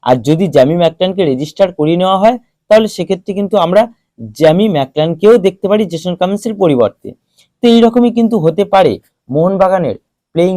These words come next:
ইলেভেন বা ফোর টু থ্রি ওয়ান ফরমেশনটা। তো এবার তোমাদের কি মনে হয় কেমন হতে পারে মোহনবাগানের প্লেইং ইলেভেন, তা তোমাদের ওপিনিয়ন কিন্তু তোমরা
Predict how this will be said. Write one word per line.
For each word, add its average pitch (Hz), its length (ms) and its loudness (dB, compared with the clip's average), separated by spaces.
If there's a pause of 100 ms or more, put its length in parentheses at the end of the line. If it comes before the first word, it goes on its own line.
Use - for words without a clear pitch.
ইলেভেন 180 240 -2 (100)
বা 139 140 2
ফোর 165 240 -4
টু 185 100 -10
থ্রি 185 160 -10
ওয়ান 202 200 0
ফরমেশনটা। 131 560 -4 (140)
তো - 160 -8
এবার 196 140 4 (120)
তোমাদের 214 420 2
কি 233 100 -2
মনে 233 220 2
হয় 233 200 0
কেমন 165 320 2
হতে 220 160 -2
পারে 214 240 0
মোহনবাগানের 214 520 0
প্লেইং 208 220 -4
ইলেভেন, 208 220 -6 (380)
তা 185 60 0 (140)
তোমাদের 190 340 0
ওপিনিয়ন 208 400 -2
কিন্তু 214 340 -4
তোমরা 202 200 0